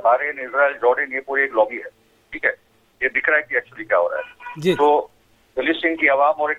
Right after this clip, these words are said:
Speaker 1: جو نئی political leadership ابھر کر آئے گی، سوشل موومنٹ کی لیڈرشپ، ہم جیسے ساتھی جو global movement کے ساتھی ہے، اور آج میں واپس دہراؤں گا کہ basically جو largest اتہاس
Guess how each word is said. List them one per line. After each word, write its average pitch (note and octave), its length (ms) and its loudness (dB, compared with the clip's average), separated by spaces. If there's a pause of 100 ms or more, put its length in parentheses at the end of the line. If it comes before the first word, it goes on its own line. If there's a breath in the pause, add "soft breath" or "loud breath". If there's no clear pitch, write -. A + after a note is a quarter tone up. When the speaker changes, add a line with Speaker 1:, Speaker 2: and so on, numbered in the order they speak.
Speaker 1:
جو D3 140 -6
نئی C#3 140 -2
political C#3+ 360 -6
leadership C3+ 520 -6
ابھر C3+ 180 2
کر B2 140 0
آئے B2 100 2
گی، C3 220 -10
سوشل C3+ 280 -8 (360)
موومنٹ C#3 260 -2
کی - 60 -8
لیڈرشپ، A#2 420 -4 (520)
ہم D#3 120 2
جیسے E3+ 200 0
ساتھی C#3+ 300 -2
جو D3 120 -8
global C3 260 0
movement C3+ 340 -4
کے C3 160 -2
ساتھی A2+ 380 -2
ہے، G2 100 -4 (460)
اور A2+ 120 0
آج C3 140 2
میں D#3+ 80 -8
واپس D3+ 300 -2
دہراؤں B2+ 260 0
گا - 100 -8 (680 soft breath)
کہ C#3 60 0 (400)
basically E3 420 -2
جو E3 80 4
largest B2+ 540 0 (220)
اتہاس E3 380 0